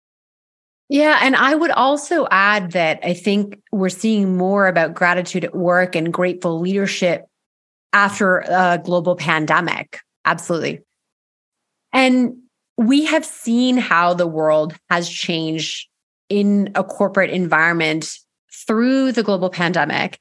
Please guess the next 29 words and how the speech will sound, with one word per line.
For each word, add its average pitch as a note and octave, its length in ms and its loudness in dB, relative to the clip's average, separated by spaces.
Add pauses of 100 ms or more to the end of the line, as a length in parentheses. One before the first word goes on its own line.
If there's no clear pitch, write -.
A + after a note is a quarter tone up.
(300)
You G3 80 0
know, F#3 120 0
we F3 160 0
have F3 320 -2
people G3 360 -4
doing F3 440 -2
the F3 140 -4
quiet F3 440 0
quitting F3+ 680 -2 (400)
and F#3+ 460 0 (560)
employees D4 640 2
really A#3 460 0
starting G#3 580 0
to G#3+ 160 -2
feel G3 440 0
like F3+ 420 0 (920)
giving B3 320 4
their C4+ 160 4
life G3+ 300 2
for A3 120 -2
an G3+ 60 2
employer F3+ 540 0
who G3 240 -2
doesn't F#3 560 0 (580)
respect F#3 920 -4
them A3 520 0 (340)
or G3 480 2
appreciate G#3+ 800 0
them D4+ 440 2